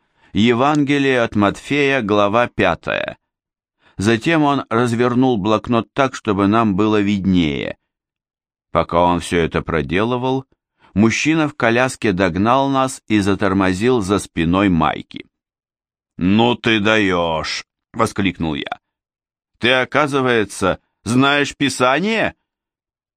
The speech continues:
Вместо ответа Майки достал из блокнота грязную измятую страничку, вырванную, судя по формату, из гостиничной Библии.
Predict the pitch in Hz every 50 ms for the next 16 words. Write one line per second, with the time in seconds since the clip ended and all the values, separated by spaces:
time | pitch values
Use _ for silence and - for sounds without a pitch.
0 | _ _ _ _ _ _ _ _ - 64 69 73 71 - - 87 82 78 - -
1 | 82 87 87 82 - 87 82 85 90 85 82 - - 85 78 82 80 78 - -
2 | 90 85 85 85 80 78 80 85 82 78 - 95 90 85 - 92 85 73 85 90
3 | 90 90 82 78 85 85 82 80 78 82 87 90 85 82 - 87 82 78 - _
4 | - 80 76 78 80 87 87 - - 98 90 87 95 87 85 87 87 87 85 85
5 | 80 - - 90 82 85 80 - 80 - 87 80 78 80 82 82 82 - 107 110
6 | 107 _ _ _ _ _ _ _ _ - 113 110 95 87 104 98 - - - 107
7 | 104 101 101 98 92 - - 98 95 95 85 90 92 85 71 73 60 50 50 -